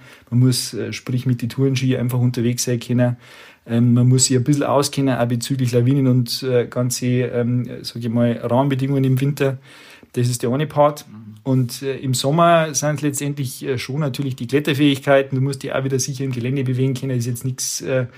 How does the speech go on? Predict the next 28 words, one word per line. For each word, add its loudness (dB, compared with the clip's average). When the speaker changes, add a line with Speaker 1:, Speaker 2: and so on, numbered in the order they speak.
Speaker 1:
Weltbewegendes, 2
was -4
da -6
verlangt 0
wird. 4
Aber 0
einfach 4
das -2
Grundsätzliche, 0
das -4
sichere 0
Bewegen 0
im -2
Gelände -2
und -2
auch 4
gewisse 0
Konditionsanforderungen -2
sind 0
da. 2
Momentan 0
haben 2
wir 2
da, 4
ähm, 4
so 0
als 2
Richtlinie, 2